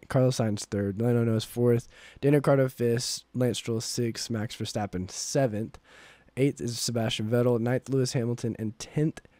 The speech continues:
Pierre Gasly. Um, at the same time,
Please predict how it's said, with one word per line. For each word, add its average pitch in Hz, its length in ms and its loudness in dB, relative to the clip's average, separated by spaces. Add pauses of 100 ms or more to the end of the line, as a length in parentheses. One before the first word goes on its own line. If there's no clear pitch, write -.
(100)
Pierre 110 640 0 (240)
Gasly. 120 640 -2 (540)
Um, 107 640 -4 (1400)
at 151 160 -4
the 151 60 -2
same 147 240 2
time, 143 440 2